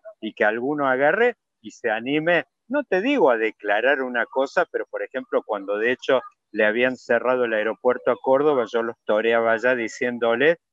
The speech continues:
"Abrile el aeropuerto, el cielo de Prepo", porque tienen abierto el cielo internacional acá en Ezeiza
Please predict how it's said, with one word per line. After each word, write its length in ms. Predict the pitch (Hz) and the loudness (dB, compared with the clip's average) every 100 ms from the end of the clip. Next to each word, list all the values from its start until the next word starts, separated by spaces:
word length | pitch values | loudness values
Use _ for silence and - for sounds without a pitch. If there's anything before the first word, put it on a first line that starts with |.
| _ | _
"Abrile 640 | 104 113 135 175 185 160 | -2 -2 -2 -4 0 0
el 100 | 131 | 0
aeropuerto, 680 | 117 117 113 - 151 - 139 | -2 -2 -4 -2 -2 -2 -4
el 120 | 113 | -4
cielo 600 | - - 139 151 160 180 - _ _ | -10 0 2 4 2 0 -6 _ _
de 180 | _ 110 104 | _ -4 0
Prepo", 540 | - 156 160 180 208 - _ _ | 2 2 2 -4 -8 -10 _ _
porque 460 | 107 101 110 101 95 - - | -14 -14 -10 -10 -12 -18 -6
tienen 360 | 135 147 139 127 | -2 -2 -2 -2
abierto 480 | 120 131 170 123 - | -2 2 0 0 -10
el 80 | 101 - | -12 -6
cielo 220 | 139 151 | -4 -2
internacional 880 | 143 131 127 117 120 113 127 135 139 | -4 -2 -4 -2 -8 -4 -2 0 0
acá 220 | 120 - | -2 -2
en 80 | 131 | -2
Ezeiza 680 | 135 - 180 170 139 202 | -4 -2 0 0 0 -2